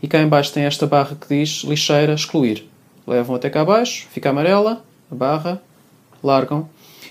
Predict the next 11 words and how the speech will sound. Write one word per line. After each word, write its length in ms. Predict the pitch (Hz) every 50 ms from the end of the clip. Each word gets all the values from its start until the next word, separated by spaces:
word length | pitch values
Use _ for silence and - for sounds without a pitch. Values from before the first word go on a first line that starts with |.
| - -
Ele 100 | 139 127
pergunta 500 | - 135 131 143 143 139 135 143 139 139
se 200 | 139 - - -
querem 240 | - 147 143 139 139
excluir 380 | 139 - - - 139 139 135
os 100 | 139 131
arquivos 320 | 147 139 - 143 143 - -
selecionados. 640 | - 151 160 156 - 185 196 208 202 202 - - - _ _ _ _ _ _ _ _ _ _ _ _ _ _ _ _ _ _ _ _ _ _ _ _ _ _ _ _ _ _ _ _ _ _ _ - -
Ok. 400 | 127 120 - 165 175 185 196 196 - - _ _ _ _ _ _ _ _ _ _ _ _ _ _ _ _ _ _ _ _ _ _ _ _ _ _ _ _ _ _ _ _ _ - -
E 60 | -
pronto. 360 | - - 233 - - - -